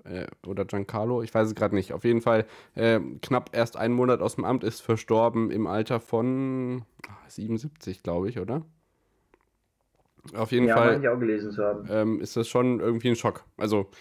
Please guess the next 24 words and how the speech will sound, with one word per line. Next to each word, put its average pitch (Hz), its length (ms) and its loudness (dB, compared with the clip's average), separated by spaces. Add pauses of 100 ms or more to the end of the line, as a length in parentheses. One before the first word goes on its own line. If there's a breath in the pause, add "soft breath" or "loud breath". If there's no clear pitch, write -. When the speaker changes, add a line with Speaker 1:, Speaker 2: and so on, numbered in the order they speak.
(120 loud breath)
Speaker 1:
klar 113 440 0
war 117 120 4
das 120 160 2
immer 135 140 4
eine 131 120 2
umstrittene 123 480 -2
Persönlichkeit, 131 840 0
ähm, 113 460 0 (460 soft breath)
war 104 160 4
jahrelang 110 600 2
an 90 80 -2
der 95 140 -2
Spitze 101 340 -4
der 98 140 -2
fis - 320 -4
und, 98 440 -6
ähm, 92 340 -8 (160)
ja, 90 240 -2 (480)
hat - 240 -10
mich 113 400 -4
ein 98 140 -12
bisschen 131 840 0
umgehauen, 92 680 -2
weil 95 380 2